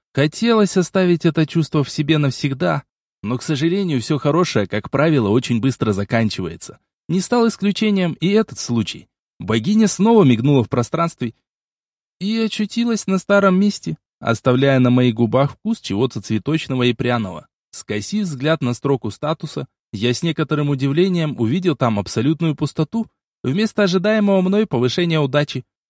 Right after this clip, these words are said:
Удивленно вскинув взгляд на Мириэлу, я увидел, что она только этого и ждала.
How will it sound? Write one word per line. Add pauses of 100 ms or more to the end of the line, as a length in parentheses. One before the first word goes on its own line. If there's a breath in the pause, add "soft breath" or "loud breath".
Удивленно
вскинув
взгляд
на
Мириэлу, (300)
я
увидел, (220)
что
она
только
этого
и
ждала.